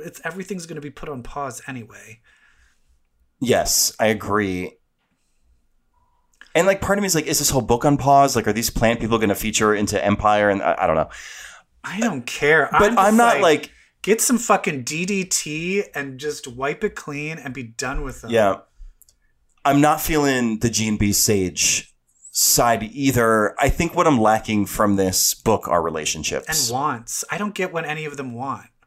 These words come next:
Speaker 2: Yeah.
Speaker 1: Like, what does Beast want versus what does Jean want? Does Jean really wanna be peaceful when then she went and killed those people? And then Beast's like, "You, sometimes you have to take the," like, everything's very wavering and watery. Like, I was like,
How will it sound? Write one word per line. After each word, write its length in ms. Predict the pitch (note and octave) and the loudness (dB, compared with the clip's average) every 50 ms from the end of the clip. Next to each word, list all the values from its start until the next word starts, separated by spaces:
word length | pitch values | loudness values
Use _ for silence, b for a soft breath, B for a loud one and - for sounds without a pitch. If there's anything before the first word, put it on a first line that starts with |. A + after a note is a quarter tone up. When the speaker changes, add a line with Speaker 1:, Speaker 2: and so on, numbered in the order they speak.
| _ _ _ _ _ b b b b b b b b b b | _ _ _ _ _ b b b b b b b b b b
Speaker 2:
Yeah. 220 | F#2 E2+ C#2+ - | -2 -2 -2 0
Speaker 1:
Like, 180 | - D3+ D3+ D3+ | 0 -2 -2 0
what 220 | D#3+ F3 G3+ G3+ | 0 0 0 0
does 180 | - B3 A3 F3+ | 0 -2 -2 -2
Beast 360 | - - E3+ F3 F3+ - - - | -4 -8 -6 -4 -4 -4 -6 -6
want 280 | D3 D3 C#3 C#3 B2+ B2 | -4 -2 -2 -2 -2 -4
versus 360 | C#3 D3 C#3 - C#3+ B2+ B2+ | -6 -6 -6 -6 -10 -10 -8
what 160 | C#3 C#3 C3+ | -8 -8 -6
does 180 | - C#3 A#2+ A#2+ | -6 -8 -8 -8
Jean 360 | A2 A2 A2+ A#2+ B2 B2+ B2 | -10 -8 -6 -6 -6 -6 -6
want? 300 | A#2 A2 G#2+ G2+ G#2 _ | -8 -10 -10 -12 -14 _
Does 240 | - - C3+ B2+ A#2+ | -8 -8 -6 -6 -8
Jean 320 | A#2+ - - C3+ C#3 D3 D3 | -8 -8 -8 -6 -8 -8 -8
really 300 | C3+ B2+ C3 C3+ C#3+ D3+ | -4 -2 0 0 0 0
wanna 280 | D#3 E3+ F#3 F#3+ G3+ G3 | -2 -2 -2 -2 -2 -4
be 340 | F#3 G#3 G3+ G3+ G#3 G3+ B B B B B B B B B | -6 -4 -4 -4 -6 -8 B B B B B B B B B
peaceful 760 | - A#3 A3+ A3 A3+ - - - A#3 A#3 A#3 A#3 A#3 A3+ F3+ | -2 0 0 0 -2 -4 -4 -2 0 2 2 2 2 0 -2
when 100 | F3 E3+ | -6 -6
then 140 | E3+ E3+ E3+ | -6 -6 -6
she 200 | - - F#3+ E3+ | -4 -4 -6 -6
went 280 | C#3+ D#3 D3+ D3+ E3+ | -2 -2 -2 -2 -2
and 180 | E3 D#3+ D3+ - | -4 -8 -10 -8
killed 280 | - - C#3+ C#3+ D3 | -4 -2 -2 -2 -2
those 200 | D3+ E3 E3 D#3+ | -2 -4 -6 -6
people? 460 | - - G3 F#3 F3+ - G3 F#3+ F#3 F3+ | -6 -6 -6 -6 -6 -4 -2 0 0 0
And 80 | D3+ | 0
then 100 | C#3+ C3+ | -2 -8
Beast's 260 | C3 C#3 C#3+ C3+ - | -8 -8 -8 -8 -6
like, 140 | - A#2 A2+ | -8 -10 -10
"You, 80 | A#2 A2+ | -12 -14
sometimes 400 | - B2 A#2 A2 A2+ A2 A2+ A2 | -14 -14 -14 -12 -12 -12 -10 -10
you 60 | G#2 | -10
have 200 | G#2 - G#2 - | -10 -12 -12 -12
to 100 | - - | -12 -10
take 260 | A2 - - A2+ A#2 - | -10 -10 -12 -12 -14 -18
the," 80 | B2 - B B B B B B | -18 -18 B B B B B B
like, 160 | F#3 F3 F3 D#3 | -6 -4 -4 -2
everything's 500 | F3+ F#3+ G#3 A#3+ A#3 A#3+ B3 G#3+ F#3 E3 | -4 -4 -2 -4 -4 -4 -4 -6 -6 -6
very 240 | F3 E3+ E3+ E3+ | -6 -4 -4 -4
wavering 600 | E3 D#3 D3 D3+ D3+ D#3 D3+ D#3 D#3 D3+ D3 C#3+ | -4 -4 -2 -2 -2 -2 -4 -8 -8 -8 -8 -8
and 140 | C#3 C3 B2 | -10 -10 -8
watery. 540 | B2+ B2+ B2+ B2+ A#2+ A#2 G#2+ G#2 - - - | -6 -6 -4 -4 -6 -8 -12 -16 -18 -12 -6
Like, 220 | C#3+ D#3+ D#3+ D3+ D#3 | -2 -2 -2 0 0
I 100 | D#3 E3 | 0 0
was 160 | F3 F3 - | 0 -2 -4
like, 220 | F3+ D#3+ D3 - | -4 -6 -6 -6